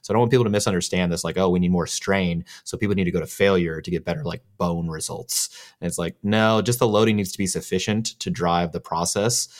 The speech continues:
right? Mechanic growth factor release, sort of all these other, you know, uh, uh, hormones that,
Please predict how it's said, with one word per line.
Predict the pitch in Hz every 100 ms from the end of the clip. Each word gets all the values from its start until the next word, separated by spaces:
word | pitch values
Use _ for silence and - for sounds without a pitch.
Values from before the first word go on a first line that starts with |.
| - -
right? | 87 90 -
Mechanic | - 95 82
growth | 90 90
factor | - 87 85 82 82
release, | 85 82 82 82 - - - -
sort | - 87
of | -
all | 87 85
these | 85
other, | 82 82 82 82
you | 85
know, | 78 78 76 -
uh, | 78 78 78 -
uh, | 82 78
hormones | 98 90 85 82 76
that, | 82